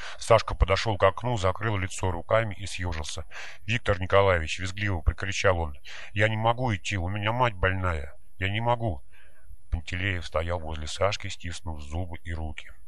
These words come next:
"Извините, Виктор Николаевич", начал был он. "Нет, без извинений. Отправляйтесь вон из школы,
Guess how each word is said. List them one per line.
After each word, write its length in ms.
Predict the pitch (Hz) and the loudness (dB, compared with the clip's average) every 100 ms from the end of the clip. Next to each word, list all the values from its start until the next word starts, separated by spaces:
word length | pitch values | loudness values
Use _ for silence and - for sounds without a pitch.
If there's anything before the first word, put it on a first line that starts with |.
| - - | -10 -8
"Извините, 500 | 82 80 104 107 85 | -8 -6 -6 -6 -8
Виктор 300 | 80 - 80 | -8 -8 -8
Николаевич", 520 | 80 80 85 78 73 | -6 -4 -2 -4 -6
начал 300 | 78 73 73 | -6 -6 -6
был 160 | 76 78 | -6 -4
он. 240 | 82 73 - - - - - - | -4 -4 -8 -8 -8 -8 -8 -4
"Нет, 240 | 101 92 | 0 0
без 220 | 82 120 120 | 2 0 0
извинений. 640 | 104 110 104 82 71 - - - | -2 -2 -2 -2 -4 -8 -8 -4
Отправляйтесь 680 | - 104 98 123 131 113 | 4 6 6 4 0 -2
вон 200 | 98 104 | -2 0
из 60 | 101 | 0
школы, 420 | - 101 92 78 | 0 0 0 0